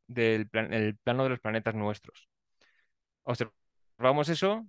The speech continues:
se resta de la observación de la que sí que está buscando el planeta y ya tenemos datos mucho mejores. Luego, hay que transmitir los datos a Tierra. Esto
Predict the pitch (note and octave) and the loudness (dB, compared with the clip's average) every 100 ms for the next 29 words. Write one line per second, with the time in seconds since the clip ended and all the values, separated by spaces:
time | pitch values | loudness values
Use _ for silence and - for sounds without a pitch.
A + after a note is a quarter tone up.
0 | C#3+ - A#2 D3+ - A2+ A2 A2 G#2+ G2 | -6 -2 2 2 4 4 4 2 0 2
1 | C#3 D3 G#2+ G2+ A#2+ B2 C#3 A#2+ C3 B2 | 2 2 2 0 0 -2 -2 -4 -4 0
2 | C#3+ D3+ F3+ - B2 A#2+ A#2 A#2 A2+ B2+ | 0 -2 -8 -6 -2 0 0 -2 0 -2
3 | - - A#2+ A2 F2 - - - _ _ | -6 -8 -8 -6 -10 -14 -20 -20 _ _
4 | _ _ _ _ _ _ _ _ _ C3+ | _ _ _ _ _ _ _ _ _ 4
5 | A2+ A2 - D3+ C#3+ D3+ C#3 D#3 C#3+ A2 | 4 6 4 4 4 4 6 4 4 0
6 | C3+ A#2 - _ _ _ _ _ _ _ | 2 2 0 _ _ _ _ _ _ _
7 | _ _ _ _ C#3 D3 - F3 - | _ _ _ _ 0 0 2 4 4